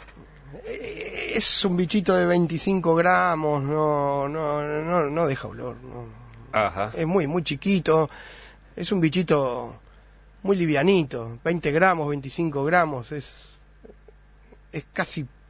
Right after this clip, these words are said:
Speaker 1: piel y, y hueso. Es un animal que se alimenta de insectos voladores, tiene una dieta muy light.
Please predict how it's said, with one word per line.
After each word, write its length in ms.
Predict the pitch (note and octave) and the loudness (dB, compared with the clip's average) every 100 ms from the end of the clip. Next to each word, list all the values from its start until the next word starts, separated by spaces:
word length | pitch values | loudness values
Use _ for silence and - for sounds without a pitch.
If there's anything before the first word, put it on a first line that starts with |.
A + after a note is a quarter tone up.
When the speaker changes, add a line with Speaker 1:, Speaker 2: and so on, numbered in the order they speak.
| - - | -20 -12
Speaker 1:
piel 240 | E3+ E3+ | -6 -4
y, 440 | D3 C3 B2+ - - | -4 -8 -12 -18 -14
y 80 | C3+ | -8
hueso. 420 | D3 D#3 - - - - - B2+ B2 - - - - - - A#3 A3+ - | 0 0 -2 -12 -16 -20 -20 -18 -18 -20 -20 -20 -20 -20 -10 -6 -6 -4
Es 180 | G#3+ A3 | -2 0
un 140 | A3+ G3+ | 4 4
animal 340 | F#3 F#3+ G#3 | 4 2 2
que 120 | F3+ | 0
se 100 | - | -6
alimenta 600 | D#3 D3 F#3 E3+ D3 C3 | -4 -2 -2 0 0 0
de 220 | C3 C3+ C3+ | -2 -6 -6
insectos 520 | D#3+ C#3+ G3 - C3+ | -4 -2 -2 0 0
voladores, 720 | C3+ A#2+ C#3+ F#3 D#3+ C3 A#2 - - - - - - | 0 0 2 2 2 0 -8 -14 -20 -20 -20 -20 -10
tiene 160 | F3+ | -4
una 140 | D#3 C3+ | -2 -2
dieta 580 | D3+ D#3 C3+ A#2+ A2+ A2 | -4 -4 -4 -4 -6 -8
muy 220 | C#3 C#3 | -4 -2
light. 300 | C3 D3 | 2 0